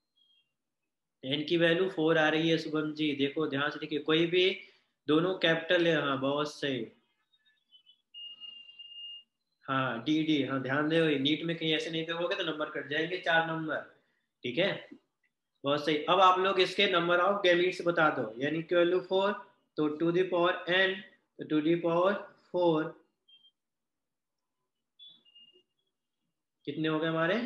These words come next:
सिक्सटीन। ठीक है, अब सिक्सटीन gamete बनाने हैं आपको। सिक्सटीन gamete कैसे बनाओगे,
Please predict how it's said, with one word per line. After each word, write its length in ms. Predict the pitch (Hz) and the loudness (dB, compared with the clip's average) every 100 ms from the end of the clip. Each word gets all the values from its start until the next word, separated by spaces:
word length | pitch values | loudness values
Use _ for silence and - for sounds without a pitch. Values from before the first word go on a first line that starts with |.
| - | -8
सिक्सटीन। 580 | - 147 147 - 147 110 - _ _ _ _ _ _ _ _ _ _ _ _ - | -6 -6 -6 -2 -2 -2 -10 _ _ _ _ _ _ _ _ _ _ _ _ -6
ठीक 120 | 139 | -2
है, 80 | 180 - - - | -2 -4 -8 -2
अब 100 | 185 | -2
सिक्सटीन 560 | - 202 190 - 208 202 | -2 -4 -4 0 2 2
gamete 400 | 160 160 165 156 | 2 2 0 0
बनाने 380 | 143 135 135 143 | 0 0 0 -2
हैं 140 | 147 131 | -4 -4
आपको। 420 | 113 - 120 - - - - - - _ _ _ _ _ _ _ _ _ _ _ _ _ _ _ _ _ _ - | -6 -8 -10 -10 -14 -20 -18 -18 -20 _ _ _ _ _ _ _ _ _ _ _ _ _ _ _ _ _ _ -8
सिक्सटीन 360 | 156 - 185 185 | -6 0 0 4
gamete 360 | 165 160 170 | 2 2 0
कैसे 280 | 151 135 156 | 0 -2 -2
बनाओगे, 380 | 147 147 147 | -2 0 0